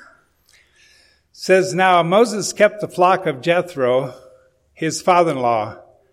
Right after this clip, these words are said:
the priest of the Midian, and he led the flock to the backside of the desert and came to the mountain of God, even to Horeb.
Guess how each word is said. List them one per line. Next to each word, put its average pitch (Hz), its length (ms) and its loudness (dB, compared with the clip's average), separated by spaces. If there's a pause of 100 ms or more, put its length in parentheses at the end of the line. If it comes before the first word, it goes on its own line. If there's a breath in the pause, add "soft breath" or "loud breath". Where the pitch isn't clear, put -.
(120)
the 127 140 -6
priest 208 520 -2
of 143 280 -6
the 120 240 -10
Midian, 131 640 -6
and 143 160 -8
he 139 100 -6
led 175 320 0
the 202 80 -4
flock 160 760 -6 (720)
to 151 160 -6
the 131 100 -8
backside 151 600 -2
of 143 120 -6
the 127 100 -10
desert 131 540 -8 (880)
and 127 220 -14
came 165 300 -6
to 190 80 -6
the 185 120 -4
mountain 160 440 -8
of 151 160 -16
God, 127 480 -4 (680)
even 143 360 -12
to 143 260 -10
Horeb. 131 460 -6